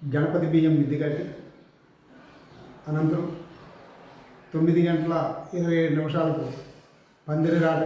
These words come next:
కార్యక్రమంతో స్వామివారి షష్ఠి మహోత్సవ బ్రహ్మోత్సవ కార్యక్రమాలు అవన్నీ కూడా ప్రారంభమవుతాయి. బ్రహ్మోత్సవాలకు సంబంధించినటువంటి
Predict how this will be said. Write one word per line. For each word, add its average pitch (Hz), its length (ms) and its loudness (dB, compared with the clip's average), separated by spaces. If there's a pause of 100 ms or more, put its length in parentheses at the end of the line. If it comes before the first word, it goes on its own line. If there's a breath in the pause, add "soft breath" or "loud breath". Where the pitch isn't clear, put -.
కార్యక్రమంతో 147 580 0 (1400)
స్వామివారి 156 600 4
షష్ఠి 175 300 0 (280)
మహోత్సవ 151 500 -2 (1040)
బ్రహ్మోత్సవ 160 540 0 (100)
కార్యక్రమాలు 147 540 -2 (2250)
అవన్నీ 147 300 2
కూడా 143 220 0 (280)
ప్రారంభమవుతాయి. 147 760 0 (1900)
బ్రహ్మోత్సవాలకు 170 640 2
సంబంధించినటువంటి 151 840 0